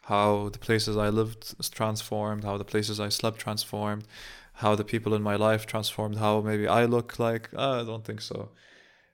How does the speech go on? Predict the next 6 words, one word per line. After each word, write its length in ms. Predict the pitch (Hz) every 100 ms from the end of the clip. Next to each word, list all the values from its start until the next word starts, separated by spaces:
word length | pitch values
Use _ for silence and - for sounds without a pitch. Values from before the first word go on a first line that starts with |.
| _
But, 360 | 113 107 - -
uh, 420 | 107 104 104 104 - - - -
generally, 460 | 127 139 135 107 101
like, 200 | 104 104
I 80 |
want, 260 | 110 117 117